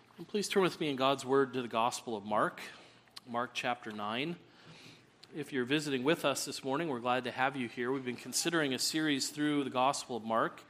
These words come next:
and we've come to chapter nine. Our text for this morning will be the transfiguration of our Lord in verses two through eight, but to remind ourselves of the context,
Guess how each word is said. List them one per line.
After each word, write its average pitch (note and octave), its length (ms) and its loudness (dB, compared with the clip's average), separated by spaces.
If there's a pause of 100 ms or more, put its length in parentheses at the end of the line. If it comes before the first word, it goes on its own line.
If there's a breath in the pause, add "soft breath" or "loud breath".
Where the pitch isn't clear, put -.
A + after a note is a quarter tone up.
(420 loud breath)
and B2 100 -10
we've A#2 180 -8
come C3 260 -4
to A#2+ 220 -6
chapter B2 420 -2
nine. B2 400 -2 (760 loud breath)
Our B2 140 -4
text - 460 0
for C#3 240 4
this B2+ 260 0
morning D3 360 2
will B2+ 100 0
be C3 180 0
the B2 140 -2
transfiguration C3+ 1080 0
of A#2 120 -4
our A2 160 0
Lord A#2+ 400 0 (100)
in A#2 340 -6 (320 loud breath)
verses A#2+ 420 -2
two D#3+ 240 -2
through - 240 -4
eight, C3+ 380 0
but B2+ 160 -6
to - 120 -10
remind B2 380 -2
ourselves B2+ 460 -2
of G#2+ 80 -10
the G#2+ 60 -10
context, C3 760 -2